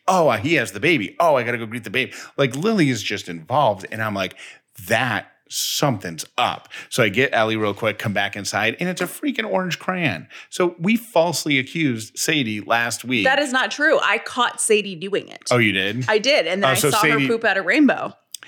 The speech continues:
Speaker 1: So Sadie told her. Sadie's like, "Oh, you know, it's delicious crayons."
Speaker 2: Crayons. Yeah, you should try to snag one of those while they're not looking.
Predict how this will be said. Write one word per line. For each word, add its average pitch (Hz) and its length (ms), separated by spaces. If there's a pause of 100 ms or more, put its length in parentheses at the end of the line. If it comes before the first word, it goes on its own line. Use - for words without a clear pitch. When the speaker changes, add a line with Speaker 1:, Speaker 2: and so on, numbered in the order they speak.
(160)
Speaker 1:
So 139 120
Sadie 131 320
told 120 320
her. 76 160
Sadie's 90 380
like, 76 120
"Oh, 101 100
you 85 100
know, 76 100
it's 82 100
delicious 85 460
crayons." 82 300
Speaker 2:
Crayons. 165 520
Yeah, 180 280
you 202 80
should 202 180
try 196 180
to 156 120
snag 180 340
one 175 180
of 160 60
those 180 260
while 156 200
they're 156 100
not 113 220
looking. 139 400